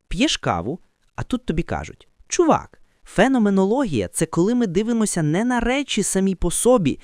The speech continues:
а на те, як вони дані нам у свідомості. Це ключ». Гусерль каже:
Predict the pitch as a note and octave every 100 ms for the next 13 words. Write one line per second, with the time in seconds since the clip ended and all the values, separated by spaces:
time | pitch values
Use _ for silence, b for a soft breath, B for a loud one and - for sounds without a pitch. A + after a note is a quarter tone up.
0 | B B A2+ C#3 - A3+ F#3+ - D3+ C#3
1 | B2+ E3+ F#3+ D#3+ D#3+ E3 - D#3 F#3+ F#3+
2 | A2 - - _ _ - A3+ - D4+ -
3 | - _ B B B B G2 F3+ F3+ A3+
4 | G#3 - C4+ A3 A2